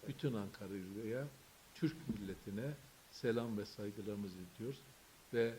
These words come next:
Türk milletinin üzerinde bu coğrafyada başka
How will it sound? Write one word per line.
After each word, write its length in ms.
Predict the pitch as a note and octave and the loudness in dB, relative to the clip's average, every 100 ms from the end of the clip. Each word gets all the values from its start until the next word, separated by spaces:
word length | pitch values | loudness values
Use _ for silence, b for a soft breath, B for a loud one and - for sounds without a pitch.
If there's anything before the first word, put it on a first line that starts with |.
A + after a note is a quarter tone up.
| - - - | -8 -18 -6
Türk 260 | - B2 C3+ | -4 -4 -2
milletinin 540 | A2 G#2+ - A2 G#2+ | 0 0 2 2 2
üzerinde 520 | G#2 G#2 G#2 G2+ G#2+ | 2 2 2 0 -2
bu 120 | A2+ | -4
coğrafyada 720 | G#2+ G#2+ G#2 G2 G#2+ G2+ C3+ C#3 - - - | 2 2 2 -2 -6 -4 -2 -4 -10 -16 -8
başka 360 | A2 - - | -8 -6 -6